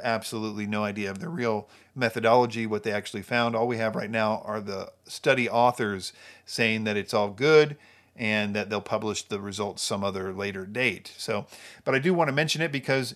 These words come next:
it could be that this is true, that it's not actually damaging the placentas. My, uh, thinking was it wasn't the vaccine itself that was gonna damage the placentas, but the antibodies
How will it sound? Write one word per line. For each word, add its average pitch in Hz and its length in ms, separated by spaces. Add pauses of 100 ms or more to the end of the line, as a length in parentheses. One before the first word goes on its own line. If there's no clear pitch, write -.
it 143 180
could 196 220
be 139 240
that 135 160
this 139 180
is 156 120
true, 165 280
that 185 160
it's - 160
not 123 160
actually 120 320
damaging 113 520
the 104 60
placentas. 110 480
My, 123 260 (380)
uh, 101 480
thinking 120 500
was 104 300
it 113 80
wasn't 117 340
the 104 60
vaccine 120 380
itself 139 380
that 196 120
was 110 120
gonna 104 200
damage 98 380
the - 60
placentas, 101 460
but 104 140
the 90 120
antibodies 117 720